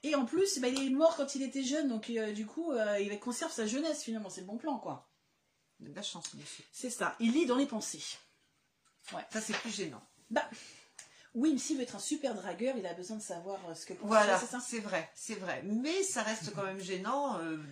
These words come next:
Speaker 1: On est
Speaker 2: pour
Speaker 1: un
Speaker 2: la
Speaker 1: peu,
Speaker 2: victime.
Speaker 1: un petit peu comme, euh, du coup, euh,
Speaker 2: Il y a toujours
Speaker 1: les
Speaker 2: un
Speaker 1: his-,
Speaker 2: train d'avance,
Speaker 1: les histoires
Speaker 2: quoi.
Speaker 1: de films, euh, du coup, de ce que pensent les femmes, on est un peu comme ça là-dedans, tu vois. Si, euh, du coup, euh, c'est une machine à séduire, hein. Il est, euh, il a tout ce qu'il faut, il te coche toutes les cases, quoi. Il est beau et en plus, il arrive à, il,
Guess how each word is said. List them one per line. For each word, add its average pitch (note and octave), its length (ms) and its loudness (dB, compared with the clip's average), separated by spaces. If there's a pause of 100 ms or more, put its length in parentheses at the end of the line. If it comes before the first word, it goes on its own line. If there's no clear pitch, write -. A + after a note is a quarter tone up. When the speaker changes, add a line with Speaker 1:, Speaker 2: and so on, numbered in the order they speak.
(120)
Speaker 1:
On A#3 100 2
est - 40 4
Speaker 2:
pour D4+ 80 4
Speaker 1:
un - 40 4
Speaker 2:
la F#3+ 80 6
Speaker 1:
peu, D#4 60 4
Speaker 2:
victime. D#4 180 4
Speaker 1:
un A3 120 4
petit - 180 -4
peu C4 140 -4
comme, A#3+ 240 -2
euh, G#3 140 -2
du G#3 140 -10
coup, B3+ 220 -2
euh, F#3+ 360 2
Speaker 2:
Il E3+ 40 2
y F#3+ 40 6
a F#3 40 4
toujours A3+ 220 4
Speaker 1:
les A3 40 6
Speaker 2:
un G3 40 4
Speaker 1:
his-, - 100 0
Speaker 2:
train G#3+ 140 0
d'avance, A3 280 2
Speaker 1:
les C4 60 -2
histoires B3 240 0
Speaker 2:
quoi. A#3 80 0
Speaker 1:
de A3+ 60 -2
films, C4 340 -2
euh, G#3 80 -2
du G3 160 -10
coup, B3+ 140 -6
de G#3+ 60 -10
ce - 100 -10
que G#3 80 -4
pensent G#3+ 260 -10
les G3 80 -2
femmes, G#3+ 320 2
on - 20 -8
est E3 60 -4
un E3 60 -2
peu A3+ 120 -6
comme G3+ 140 -6
ça G3+ 140 -2
là-dedans, D#3+ 320 -4
tu D3 160 -12
vois. C#3+ 100 -6
Si, D#3+ 320 -4
euh, D3 140 0
du E3 120 -10
coup, A3+ 260 -2
euh, D3 360 -2
c'est - 160 -6
une G#3+ 140 -2
machine F#3 280 -4
à F#3+ 60 -4
séduire, E3+ 400 -6
hein. D3+ 100 -4 (160)
Il E3 120 -8
est, E3+ 160 -4
euh, D3 260 -2 (400)
il G#3 100 -2
a G3+ 60 2
tout A#3 160 -2
ce - 80 -4
qu'il A#3 100 -4
faut, B3 220 -4
il A3 80 -2
te - 60 -14
coche A#3 180 0
toutes A3 140 -4
les G#3+ 80 -4
cases, G3 240 -2
quoi. D#3+ 100 -2
Il D#3+ 80 0
est D#3+ 60 4
beau G3 180 -4
et G3 60 0
en F3 60 -6
plus, C#4+ 240 -2
il A3 80 0
arrive G3+ 160 2
à, F#3+ 40 4 (180)
il, G#3 220 -2